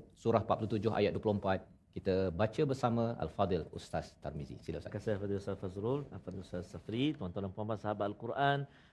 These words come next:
Speaker 2: yang berada di studio, juga tuan-tuan dan puan-puan yang berada di rumah ataupun di mana juga berada. Kita ada Puan Katifah, uh,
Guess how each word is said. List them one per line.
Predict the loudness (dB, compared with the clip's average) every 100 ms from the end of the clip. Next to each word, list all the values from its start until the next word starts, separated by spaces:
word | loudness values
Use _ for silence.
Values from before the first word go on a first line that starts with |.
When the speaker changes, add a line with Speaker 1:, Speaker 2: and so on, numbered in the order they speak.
| _
Speaker 2:
yang | -4 -2
berada | 0 2
di | 0 -2
studio, | -4 -4 0 2 2
juga | -2 0 2 2
tuan-tuan | -2 -2 -2
dan |
puan-puan | -2 -4 -2 -2
yang | 0
berada | 0 0 0 -2
di | 0 0 0
rumah | 0 0 -2
ataupun | -2 -4 -2
di |
mana | 0 0
juga | 0 2
berada. | 6 6 6 4 2 -8 -20 -10
Kita | -4 2 4
ada | 4
Puan | 4 2
Katifah, | 4 2 2 2 2 0 -4 -20 -12 -4
uh, | 0